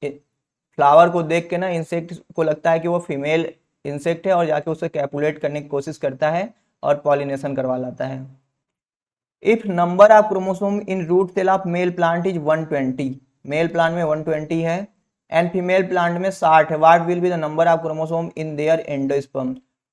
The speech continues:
तो फीमेल में अगर साठ है तो ऐसे साठ डिप-, टू एन बनेगा तो एक सौ बीस रहेगा फीमेल के पास, ऐसे रहेगा, फिर यहाँ से स-, haploid साठ निकल के जाएगा।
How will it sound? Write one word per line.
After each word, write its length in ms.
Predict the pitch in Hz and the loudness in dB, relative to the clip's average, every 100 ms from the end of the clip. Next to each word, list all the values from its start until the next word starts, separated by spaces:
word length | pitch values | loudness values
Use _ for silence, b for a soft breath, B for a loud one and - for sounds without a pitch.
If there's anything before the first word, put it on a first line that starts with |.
| - | -8
तो 60 | |
फीमेल 440 | 180 196 180 190 196 | -6 -4 0 2 2
में 180 | 196 196 | 2 2
अगर 240 | 165 180 | 2 0
साठ 380 | 175 170 170 175 | 2 4 4 2
है 120 | 180 | -2
तो 140 | 185 | -2
ऐसे 300 | - 156 175 | -2 -6 -6
साठ 540 | 170 156 156 170 170 196 _ _ _ _ - | -8 -2 2 2 0 -20 _ _ _ _ -10
डिप-, 400 | 139 151 - _ _ - | -6 -6 -8 _ _ 0
टू 100 | 175 | 2
एन 240 | 180 175 | 2 0
बनेगा 300 | 175 175 180 | -2 0 0
तो 120 | 185 | 0
एक 180 | 170 165 | -2 -2
सौ 140 | 175 | -2
बीस 260 | 156 170 170 | -2 -2 -2
रहेगा 300 | 165 156 170 | 0 2 2
फीमेल 400 | - 156 151 147 | 2 -4 -4 -6
के 60 | 147 | -4
पास, 280 | 147 160 | 0 0
ऐसे 220 | 151 143 151 | -2 -4 -2
रहेगा, 400 | 147 156 202 226 _ _ - | 0 0 0 -4 _ _ -6
फिर 120 | 170 | -2
यहाँ 260 | 170 156 170 | 0 0 -2
से 120 | 185 | -4
स-, 160 | 175 - - | -8 -14 -6
haploid 420 | 151 147 151 160 | -4 2 4 4
साठ 380 | 170 160 156 160 | 4 2 2 2
निकल 280 | 147 139 139 | -4 -4 -4
के 120 | 147 | -2
जाएगा। 500 | 135 131 127 127 139 | 2 2 2 -4 -12